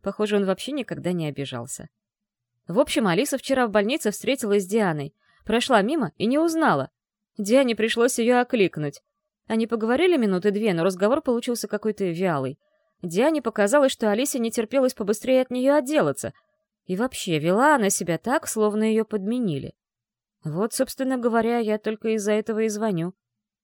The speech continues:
Думаешь, ерунда все это? Не ерунда.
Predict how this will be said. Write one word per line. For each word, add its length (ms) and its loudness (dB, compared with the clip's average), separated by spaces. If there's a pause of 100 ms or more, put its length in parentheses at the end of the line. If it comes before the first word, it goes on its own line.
(120)
Думаешь, 340 0
ерунда 380 2
все 220 -6
это? 260 -8 (880)
Не 260 4
ерунда. 500 2